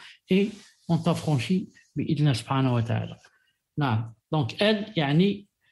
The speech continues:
elle est tombée dans le butin. Elle est tombée, tombée dans le butin à la bataille de Banu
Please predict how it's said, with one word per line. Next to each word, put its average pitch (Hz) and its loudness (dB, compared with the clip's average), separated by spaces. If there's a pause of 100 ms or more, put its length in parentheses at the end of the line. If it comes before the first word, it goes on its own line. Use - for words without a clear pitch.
(220)
elle 156 0
est 139 0
tombée 190 4
dans 180 4
le 175 6
butin. 135 2 (400)
Elle 147 -2
est 120 -4
tombée, 147 2 (300)
tombée 143 0
dans 160 2
le 147 4
butin 139 2
à 160 6
la 156 2
bataille 165 0
de 147 0
Banu 147 2